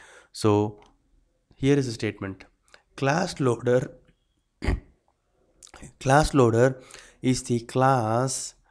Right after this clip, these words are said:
class loader it's, is a class responsible for finding and loading, finding and loading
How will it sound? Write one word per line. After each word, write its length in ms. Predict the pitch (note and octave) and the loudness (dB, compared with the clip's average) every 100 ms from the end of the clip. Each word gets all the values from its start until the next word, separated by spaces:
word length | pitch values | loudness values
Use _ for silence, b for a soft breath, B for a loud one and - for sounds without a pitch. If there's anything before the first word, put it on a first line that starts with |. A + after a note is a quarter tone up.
| _ | _
class 360 | C3 C#3 - | -2 -2 0
loader 260 | C3 C3 C3 | 2 2 0
it's, 220 | A#2+ - - | -4 -6 -12
is 240 | - A2+ | -10 -6
a 60 | A2+ | -4
class 640 | - C3+ A2+ G#2+ B2 - b b b | 0 2 2 0 -2 -6 b b b
responsible 880 | A#2 A2+ - C#3 C#3+ C#3+ - D3 D3 | -2 -2 4 6 6 4 2 4 4
for 460 | - A#2+ A2 A2 B B B | 4 6 6 6 B B B
finding 960 | - - B2+ D3 E3+ D#3 A#2 A2 A#2+ C3 b b | -18 2 4 6 4 4 2 0 -2 -8 b b
and 300 | A#2+ A2 A2+ | -2 0 4
loading, 480 | A#2+ B2 A#2 G2+ G2 b b b | 8 8 6 0 -4 b b b
finding 800 | - - C3+ D3+ D#3+ C3+ C#3+ D3 | -10 2 4 4 0 0 -2 -6
and 260 | A#2+ A#2 A2 | -4 -2 2
loading 540 | A#2+ C3 B2+ C#3+ E3 | 4 4 4 0 -2